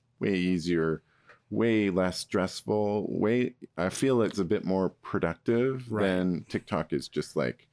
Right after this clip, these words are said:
Speaker 2: Well, yeah, it's
Speaker 1: some
Speaker 2: complete
Speaker 1: there's all kind, I, I
Speaker 2: mind
Speaker 1: don't know.
Speaker 2: candy.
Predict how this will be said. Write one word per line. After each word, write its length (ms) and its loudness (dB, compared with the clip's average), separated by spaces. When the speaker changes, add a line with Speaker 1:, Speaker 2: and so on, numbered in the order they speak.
Speaker 2:
Well, 160 2
yeah, 180 -2
it's 120 -4
Speaker 1:
some 140 2
Speaker 2:
complete 460 -2
Speaker 1:
there's 160 -2
all 100 2
kind, 300 -2
I, 60 0
I 80 2
Speaker 2:
mind 280 2
Speaker 1:
don't 100 2
know. 80 2
Speaker 2:
candy. 520 -4